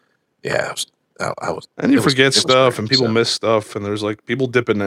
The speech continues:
Speaker 2: in and out with the show for whatever reason. Uh, they have it, it, it. I find it helpful. It even helps me 'cause I'll go back and I'm like, "Oh yeah, this is even funny to remember," or, "Oh, I forgot about this one. Thanks for the, yeah, you know, suggestion."
Speaker 1: Yeah, that comes
Speaker 2: So
Speaker 1: up on our show because it is, it is very interesting to us that,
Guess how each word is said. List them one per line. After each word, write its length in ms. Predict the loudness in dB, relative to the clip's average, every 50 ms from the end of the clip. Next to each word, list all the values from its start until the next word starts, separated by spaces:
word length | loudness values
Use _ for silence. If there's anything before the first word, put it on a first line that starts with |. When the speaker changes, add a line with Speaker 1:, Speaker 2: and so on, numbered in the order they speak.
| -2 -2
Speaker 2:
in 120 | -2 0 0
and 100 | 0 0
out 140 | 0 -2 -2
with 80 | -6
the 80 | -8 -4
show 380 | -2 0 0 2 4 4 2 2
for 120 | 0 -2
whatever 240 | -2 0 0 0 -2
reason. 420 | -2 -2 -2 -4 -4 -6 -8 -8 -10 _ _ _ _ _ _ _ _ _ _ _ -10
Uh, 300 | -8 -6 -4 -4 -4 -4
they 120 | -4 -4
have 320 | -2 0 0 0 -2 -2 -4
it, 120 | -8 -10 -10 _ _
it, 120 | -16 -16 _ _ _
it. 120 | -14 -14 -14 _ _ -12
I 60 | -4
find 200 | 0 2 4 4
it 60 | 4 4
helpful. 340 | 2 0 -2 0 0 2
It 40 | 4 4
even 120 | 4 4
helps 220 | 2 2 0 0
me 140 | 0 0 0
'cause 120 | 0 0 -2
I'll 200 | -2 -2 -2 -2
go 100 | -2 -2
back 220 | -2 0 -2 -2 -4
and 20 |
I'm 40 | -6
like, 120 | -10 -4 -2
"Oh 80 | 0 2
yeah, 80 | 2
this 120 | 2 2 2
is 140 | 0 0 -2
even 140 | -2 -4
funny 200 | -2 -2 -2 -2 0
to 40 | -2
remember," 380 | -2 -2 -2 -2 -2 -2 -4 -4
or, 260 | -4 -4 -4 -4 -2
"Oh, 80 | -2
I 60 | -2 -2
forgot 220 | -2 0 2 2
about 140 | 4 2 2
this 120 | 2 0 -2
one. 180 | -2 -4 -6 -10 -12 -12 -8
Thanks 180 | -6 -6 -6 -6
for 140 | -6 -6 -6
the, 100 | -8 -8 _ -10
yeah, 220 | -8 -8 -8 -8 -10 -12
you 80 | -12
know, 100 | -12 -10 -10
suggestion." 520 | -10 -2 2 2 2 2 2 -2 -6 -8 -10 _ _ _ _ _ _ _
Speaker 1:
Yeah, 60 | 0 0
that 120 | 2 2
comes 180 | 2 0 2 4
Speaker 2:
So 60 | 4
Speaker 1:
up 100 | 4 6
on 120 | 4 6 6
our 160 | 6 4 4
show 280 | 4 4 4 4 4
because 640 | 4 2 0 2 2 2 2 2 2 2 0 0 -2 -4 _ _ _ _ _ _ _ _ _ _ _ -2
it 120 | 2 4
is, 320 | 4 4 4 2 0 0 0
it 100 | 2 2
is 140 | 2 2 4
very 200 | 4 4 4 4
interesting 300 | 4 2 0 0 0 2
to 100 | 4 4
us 200 | 4 4 4 4
that, 200 | 4 2 2 2